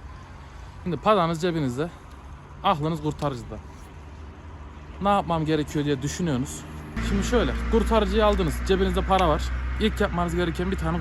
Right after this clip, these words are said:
kurtarıcı bulmak. Kurtarıcıyı bulduktan sonra gittiniz, aldınız satım işlemlerini. İlk yapmanız gereken şey şu. Şahs, e, şahıs firması açmak, şahıs şirketi açmak. Bir tane muhasebeci bulup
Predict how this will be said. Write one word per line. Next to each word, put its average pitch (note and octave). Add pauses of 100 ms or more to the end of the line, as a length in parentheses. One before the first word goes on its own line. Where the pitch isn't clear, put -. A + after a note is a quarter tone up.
(140)
kurtarıcı D3+
bulmak. G#2 (920)
Kurtarıcıyı G3+
bulduktan F3
sonra D#3+ (1080)
gittiniz, F3
aldınız F#3
satım D#3 (320)
işlemlerini. C3+ (480)
İlk F#3
yapmanız F3+
gereken F3
şey E3+
şu. B2+ (640)
Şahs, D#3+
e, C3
şahıs -
firması D#3
açmak, B2+
şahıs D3
şirketi -
açmak. A2 (260)
Bir D3+
tane D#3
muhasebeci D3
bulup D#3+